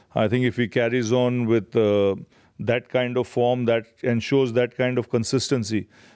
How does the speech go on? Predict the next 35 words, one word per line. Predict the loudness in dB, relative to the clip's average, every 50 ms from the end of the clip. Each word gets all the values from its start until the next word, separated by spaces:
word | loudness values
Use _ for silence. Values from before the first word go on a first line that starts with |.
| _ _
it's | -2 0 0
just | 0 0 0 -2
a | -2 -2
matter | 0 0 -2 0 0 -2
of | -2 0 0
time | 0 0 0 0 -2
before | -4 -4 -2 0 0 0
he | 2
comes, | 2 0 -2 0 -2 -4 -4 -2 0
uh, | 2 2 2 2
back | 0 0 -2 -2 -2
into | -6 -6 -4
the | 0 0 0
Indian | 0 0 0 -2 -2
team. | -2 -4 -4
He's | -4 -4
still | -2 0 2 2 4
a | 2
young | 2 0 0 0
man. | 0 0 0 -2 -6 -8 -4
I | -2 0
think | 0 2 0 0
he's | 0 -2 -4
still | -4 -4 -2 0
about | 0 2 0 0 -2 -2 -2
twenty-seven, | -4 -2 -2 -2 -2 -2 -2 -2 -2 -4
twenty-eight | -4 -4 -2 0 0 0 0 0
years | 0 0 0 0 0
of | -2 -2 0
age. | 0 0 -2 -4 -10 _ _ -20 -20 -20 -20 _ _ -10
So | -4 -2 0
he's | 2 2 2 0 0
got | 0 0 0 0
enough | -2 -2 -4 -4 -4
cricket | -6 -6 -4 -6 -8